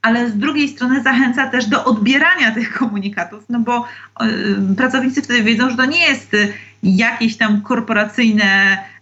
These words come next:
mocno zaawaluowane, e, komunikaty, tylko że to jest po prostu tak, tak jak jest, tak, że ich tutaj nikt nie oszukuje. Ale to znów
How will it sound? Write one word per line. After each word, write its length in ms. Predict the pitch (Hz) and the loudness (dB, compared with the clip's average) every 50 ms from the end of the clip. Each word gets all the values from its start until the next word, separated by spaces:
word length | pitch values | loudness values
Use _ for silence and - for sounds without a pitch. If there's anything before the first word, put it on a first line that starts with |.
| _ _ _ | _ _ _
mocno 400 | 202 220 226 247 240 - 240 226 | 0 2 2 2 0 0 0 0
zaawaluowane, 1300 | 208 233 240 - 220 226 208 226 226 220 220 220 214 214 202 220 226 208 208 202 202 196 190 190 180 - - - 190 185 185 185 180 180 175 160 165 180 185 | 0 0 0 0 0 0 0 0 0 0 -2 -2 -2 -2 0 0 2 2 4 2 2 2 0 0 -2 -4 -6 -6 -6 -6 -6 -6 -8 -8 -10 -10 -10 -8 -6
e, 40 | 196 | -2
komunikaty, 520 | - 240 220 226 220 220 214 202 208 - | 2 2 4 4 2 2 0 -2 -2 -2
tylko 200 | 349 381 - 427 | -4 -2 -2 -2
że 60 | 415 | -2
to 60 | 427 | -2
jest 100 | 427 - | -4 -4
po 60 | 392 359 | -4 -6
prostu 180 | 370 339 - | -8 -6 -4
tak, 180 | - 330 330 - | -4 -4 -2 -2
tak 140 | 330 339 339 | -2 -2 -2
jak 180 | 320 311 - | -2 0 0
jest, 220 | 277 202 - - - | 0 0 -2 -4 -8
tak, 140 | - 208 | -8 -6
że 80 | 202 233 | -4 -6
ich 60 | 226 | -6
tutaj 180 | 220 226 214 214 | -4 -2 -2 0
nikt 140 | 220 226 220 | 2 2 2
nie 120 | 208 202 | 2 2
oszukuje. 380 | 196 - - - 175 170 - - - - _ _ _ - - - - - | 0 -2 -4 -4 -4 -4 -4 -6 -12 -16 _ _ _ -20 -20 -20 -10 -2
Ale 180 | - 220 247 - | 0 0 0 2
to 160 | - 294 294 | 2 2 2
znów 360 | 262 294 269 302 392 427 - | 2 2 0 0 0 -4 -6